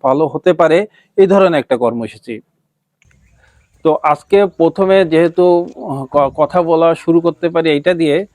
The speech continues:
যেহেতু কালচার কিন্তু সবার শেষ, মানে already কিন্তু, আহ, মাছ হারভেস্ট হয়ে গেছে, ঘের শেষতেছে, নতুন করে রেডি করবে। এখন এই সময়টা কিন্তু সব থেকে পারফেক্ট সময়, খুব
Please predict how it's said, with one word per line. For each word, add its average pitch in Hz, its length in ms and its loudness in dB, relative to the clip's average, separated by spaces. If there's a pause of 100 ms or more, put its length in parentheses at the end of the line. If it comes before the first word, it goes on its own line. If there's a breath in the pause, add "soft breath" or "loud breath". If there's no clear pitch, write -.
(440)
যেহেতু 143 360 -2
কালচার 151 440 0
কিন্তু 175 240 -4
সবার 175 340 -2
শেষ, 123 340 -6 (260)
মানে 127 180 -8
already 147 400 -4
কিন্তু, 165 400 -8 (160)
আহ, 120 200 -8
মাছ 123 320 -8
হারভেস্ট 135 460 -6
হয়ে 151 160 -2
গেছে, 151 320 -6 (420)
ঘের 139 280 0
শেষতেছে, 147 720 -4 (380)
নতুন 143 320 0
করে 143 240 0
রেডি 135 300 0
করবে। 131 420 -4 (340)
এখন 190 460 -2 (200)
এই 170 140 0
সময়টা 185 420 0
কিন্তু 175 280 -6
সব 156 140 -8 (100)
থেকে 175 180 -10
পারফেক্ট 143 460 -4
সময়, 107 440 -12
খুব 143 180 -8